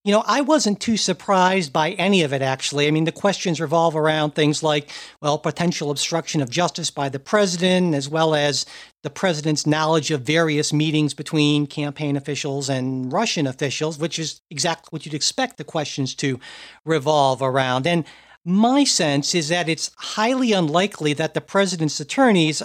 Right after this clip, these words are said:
are going to recommend that he answer these questions, at least not in the sort of open-ended, multi-hour sessions with questions and follow-ups and that sort of thing, because, you know, the president being who he is,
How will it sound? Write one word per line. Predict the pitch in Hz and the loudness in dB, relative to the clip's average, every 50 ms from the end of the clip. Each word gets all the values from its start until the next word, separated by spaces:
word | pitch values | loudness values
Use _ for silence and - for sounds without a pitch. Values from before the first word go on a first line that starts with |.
| - - | -4 -4
are | 170 | -2
going | 151 175 180 180 165 | 0 2 2 4 4
to | 156 156 | 2 2
recommend | 147 196 196 - 196 175 180 180 180 165 | 2 0 0 2 2 2 2 2 2 0
that | 165 - | -2 -2
he | - 190 175 - - - | -4 -6 -8 -8 -6 -4
answer | 185 170 196 226 - - 202 180 160 | 0 0 2 2 2 0 0 0 0
these | 143 147 139 139 - | 0 -2 -2 -2 -4
questions, | - - 175 156 143 - - 160 147 139 | -2 0 0 0 0 0 0 0 0 0
at | 175 - | 0 -2
least | 170 190 190 180 - - - - - - - - - _ _ _ | 0 0 0 0 0 -4 -8 -14 -20 -20 -20 -20 -20 _ _ _
not | - 170 175 196 214 220 214 | -4 -2 0 0 2 2 2
in | 214 196 180 | 2 2 2
the | 175 175 | 2 0
sort | - - 196 185 180 165 | 0 0 2 2 4 4
of | 156 139 - - - _ _ _ _ _ | 2 2 0 -6 -18 _ _ _ _ _
open-ended, | - 185 214 208 - 190 170 170 180 185 185 165 165 160 160 156 147 131 | 0 0 0 0 0 2 2 2 4 4 4 4 4 4 4 2 2 2
multi-hour | 135 147 147 160 180 180 - 190 175 165 165 170 170 170 170 160 175 156 143 143 143 143 143 | 2 4 6 6 4 4 2 0 0 2 4 4 4 4 4 2 0 0 0 0 -2 -2 -4
sessions | 135 - - - 175 175 - - 185 170 165 160 147 139 | -6 -6 -2 -2 -2 -2 -2 -2 -2 0 0 0 -2 -4
with | 135 135 - | -6 -6 -8
questions | - - - 185 170 - - 185 170 147 | -4 -2 -2 0 0 -2 -2 -2 0 0
and | 135 131 127 | 0 -2 -4
follow-ups | - - 180 165 165 165 160 151 160 165 - - - | -2 0 0 2 2 2 2 2 0 0 0 -2 -2
and | 151 131 | 0 2
that | 147 156 165 - | 2 2 0 0
sort | - - 165 151 143 | 0 0 0 0 0
of | 143 135 | -2 0
thing, | - 156 139 139 131 | 0 0 0 0 0
because, | 156 156 - 175 160 143 139 - - - - - - - - _ _ - | -2 -4 -2 -2 0 0 -2 -4 -6 -10 -16 -20 -20 -20 -20 _ _ -2
you | 208 | 0
know, | 190 175 156 | 2 2 2
the | 139 170 | 0 -2
president | - - 254 254 254 214 208 190 180 160 143 139 _ _ _ _ - | -2 0 2 2 2 2 2 2 0 0 -2 -6 _ _ _ _ 0
being | 214 233 233 226 214 | 2 4 4 4 4
who | 196 - 226 220 | 2 0 -2 -2
he | 190 180 175 180 170 175 180 | -2 -2 -2 0 2 2 4
is, | 196 214 262 247 214 - - | 4 4 2 2 0 -2 -4